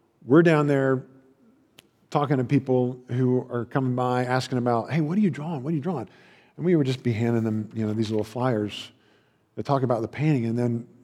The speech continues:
include the section from John chapter four about how Jesus engages this woman at the well.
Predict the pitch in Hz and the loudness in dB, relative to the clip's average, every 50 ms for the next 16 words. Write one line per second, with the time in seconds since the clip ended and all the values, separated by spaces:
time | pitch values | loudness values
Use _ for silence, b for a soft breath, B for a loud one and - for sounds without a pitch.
0 | - - 120 120 - - - 135 127 127 113 104 117 107 - - 127 120 - - | -12 -8 -8 -8 -6 0 2 4 4 4 2 0 -4 -4 -2 -4 -4 -4 -4 -8
1 | 127 113 - 113 110 110 120 117 113 110 - 123 101 - - 101 - - 156 165 | -8 -6 -6 -6 -4 -2 -2 -2 -2 -2 -2 -4 -6 -6 -10 -12 -6 -4 -2 -2
2 | 139 117 110 110 113 107 107 113 107 107 104 127 143 143 127 - - 113 107 120 | -2 -2 -4 -4 -6 -4 -4 -4 -4 -4 -2 0 0 0 0 -2 -6 -4 -2 0
3 | 120 120 113 104 98 101 110 107 - 120 120 127 123 113 107 107 - - 98 107 | -2 -2 -2 -4 -6 -6 -8 -8 -6 -6 -4 -4 -2 -4 -4 -6 -10 -12 -14 -12
4 | 127 151 - - - - | -12 -14 -14 -16 -20 -20